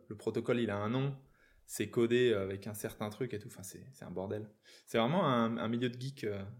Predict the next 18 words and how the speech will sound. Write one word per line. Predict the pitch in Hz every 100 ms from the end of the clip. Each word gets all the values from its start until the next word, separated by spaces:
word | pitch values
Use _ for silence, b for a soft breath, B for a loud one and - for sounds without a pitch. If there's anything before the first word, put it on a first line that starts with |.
| 135 _ _ _ _ _ _ _ _ - -
où |
faut | 104 -
s'y | 104 - 113
plonger | - 123 131
à | 110
fond. | - 131 160 -
Et |
du | 104
coup, | 104
je | 139
m'y | 120
suis | -
plongé | 104 139 156
à |
fond | 147 160
pendant | 143 127
six | -
mois. | 123 139 233